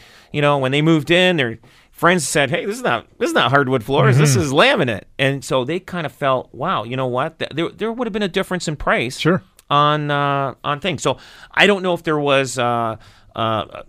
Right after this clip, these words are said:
Speaker 1: you know, compensation because of that. Uh, there could have been.
Speaker 2: Right.
Speaker 1: Um, but the best thing that this realtor should have done was verified if it was laminate or hardwood. That's number one.
Speaker 2: Yeah.
Speaker 1: So you have to,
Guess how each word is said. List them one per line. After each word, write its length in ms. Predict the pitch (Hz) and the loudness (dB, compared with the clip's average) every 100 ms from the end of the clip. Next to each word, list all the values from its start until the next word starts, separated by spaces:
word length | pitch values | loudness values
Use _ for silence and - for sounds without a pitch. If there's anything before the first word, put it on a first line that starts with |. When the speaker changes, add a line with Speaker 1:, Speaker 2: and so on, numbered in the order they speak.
| - | -20
Speaker 1:
you 140 | - 127 | -14 -10
know, 100 | 117 | -8
compensation 800 | 147 151 165 139 135 139 - 135 | 0 2 2 -2 -4 -4 -6 -8
because 400 | 113 - 135 156 | -8 0 0 0
of 80 | 147 | 0
that. 360 | 156 180 - - - _ - | 0 0 -4 -10 -20 _ -4
Uh, 240 | 117 117 | 0 0
there 140 | 120 | -2
could 160 | 117 156 | 0 0
have 100 | 151 | 2
been. 300 | 156 170 190 - | 0 -2 -4 -6
Speaker 2:
Right. 280 | 107 107 - | -6 -6 -4
Speaker 1:
Um, 320 | 131 131 135 - | 0 0 0 -4
but 260 | 120 120 - _ | -4 -4 -6 _
the 120 | - | -10
best 280 | 131 220 233 | 0 0 0
thing 160 | 196 143 | -4 -4
that 120 | - _ _ _ | -10 _ _ _
this 460 | - 113 135 165 139 | -18 -2 0 0 2
realtor 380 | 151 160 - | 2 2 0
should 260 | 117 - 151 | -6 -2 0
have 140 | 147 | 0
done 380 | 117 98 85 110 - _ _ _ _ - - | 0 -2 -4 -12 -20 _ _ _ _ -20 -8
was 140 | 143 104 | -6 2
verified 480 | 143 170 - 135 | 4 4 2 0
if 100 | 131 | 0
it 80 | 120 | -4
was 320 | 107 131 135 - _ - _ - | -2 0 -2 -10 _ -20 _ -6
laminate 340 | 120 120 120 | -4 -2 -2
or 40 | 110 | -4
hardwood. 460 | 113 98 90 101 | -2 -4 -4 -4
That's 220 | 120 131 | -2 0
number 200 | 131 123 | 0 0
one. 320 | 117 110 95 87 | 0 -2 -4 -6
Speaker 2:
Yeah. 80 | 104 | -6
Speaker 1:
So 80 | 107 | -4
you 100 | 123 | -2
have 120 | 143 | -2
to, 240 | 170 - | -4 -8